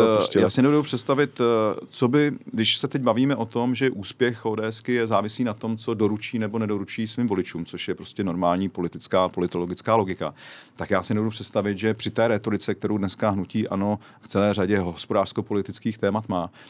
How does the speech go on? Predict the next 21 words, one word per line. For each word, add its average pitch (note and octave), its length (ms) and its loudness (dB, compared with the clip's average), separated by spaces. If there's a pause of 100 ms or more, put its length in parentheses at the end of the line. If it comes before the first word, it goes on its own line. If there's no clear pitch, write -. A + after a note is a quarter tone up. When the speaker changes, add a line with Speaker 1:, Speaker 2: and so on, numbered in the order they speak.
(140)
Speaker 1:
takže F2+ 240 -2
bychom G#2 340 0
s - 140 -2
nimi G2 220 0
nalezli F#2 360 0
nějakou G2+ 340 2
větší G2+ 380 0
míru A2 280 -2
shody, F#2+ 480 -4
eh, F2+ 720 -6
než, G2+ 400 -6
eh, G2+ 40 -2 (380)
s - 140 -4
partnery G#2 460 -4
v A2 100 -10
koalici, G2+ 500 -4 (260)
eh, G2 140 -4
Spolu G2+ 520 -2 (280)
a E2+ 80 -10
že F#2+ 100 -4
bychom A2+ 440 -2